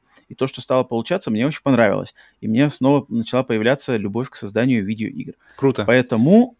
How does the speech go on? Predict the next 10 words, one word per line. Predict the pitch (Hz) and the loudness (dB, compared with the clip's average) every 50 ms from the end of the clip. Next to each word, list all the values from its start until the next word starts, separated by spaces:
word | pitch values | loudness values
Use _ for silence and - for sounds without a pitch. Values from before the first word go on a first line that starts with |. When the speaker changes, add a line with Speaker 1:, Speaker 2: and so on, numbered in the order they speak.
| _ _ _ _ _ | _ _ _ _ _
Speaker 1:
я | - 117 110 117 123 147 165 - | -10 -4 0 2 4 4 4 2
сбиваю | - 117 107 104 117 107 117 131 131 123 113 - | -2 -6 -8 -4 -2 0 2 2 2 2 0 0
эту | - 113 - - - | -4 -6 -8 -8 -10
команду, | - 113 107 110 131 180 214 214 214 220 | -6 -4 0 0 2 2 2 2 2 2
и | 214 - 123 | 0 0 -4
теперь | 117 - - 139 147 151 | -8 -6 -4 -4 -2 0
мы | 131 107 | 0 -2
делали, | 101 117 123 120 113 113 107 107 | 0 0 0 0 0 0 -2 -4
сделали | 104 107 110 113 110 107 104 98 98 | -8 -8 -4 -4 -2 -2 -4 -6 -8
компанию, | - - 107 101 95 - - 107 131 170 185 196 214 233 226 | -8 -8 -6 -8 -6 -2 0 0 2 2 2 2 2 0 0